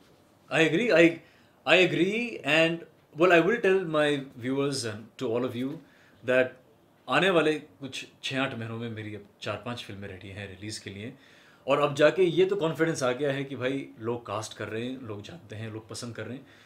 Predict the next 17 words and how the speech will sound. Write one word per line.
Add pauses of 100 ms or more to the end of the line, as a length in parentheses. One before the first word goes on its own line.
(300)
और
सबसे
ज़्यादा
अच्छी
बात
यह
है
कि
जो
कि
हमेशा
एक
चीज़
मेरी
passion
रही
है,